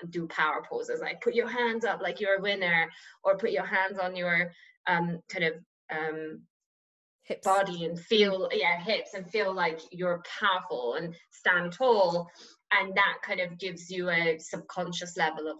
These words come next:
Speaker 1: confidence, and you keep doing it, and then it gets better and better. And that worked for me. So I'll say,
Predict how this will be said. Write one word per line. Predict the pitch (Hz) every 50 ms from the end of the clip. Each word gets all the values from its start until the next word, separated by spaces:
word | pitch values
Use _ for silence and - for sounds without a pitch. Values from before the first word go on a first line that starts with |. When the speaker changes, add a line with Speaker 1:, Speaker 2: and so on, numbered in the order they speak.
| -
Speaker 1:
confidence, | - - 180 165 156 156 - - - 85 - - 185 180 - -
and | 156 160 156 160 165 - _ -
you | 190
keep | 175 220 175 170
doing | 208 208 190 185 175 170
it, | 170 175 156
and | 151 165
then | 160 160 156 156
it | 156 160
gets | 170 160 - - -
better | - 160 160 165 165 160
and | 156 156
better. | 165 165 - 165 160 170
And | 180 190
that | 240 277 311 - 170
worked | 151 - - - _ _ -
for | - 143 -
me. | 127 131 151
So | 170 - - 185 175 175 175 170 - _ _ -
I'll | 196 185 175
say, | - 226 220 220 220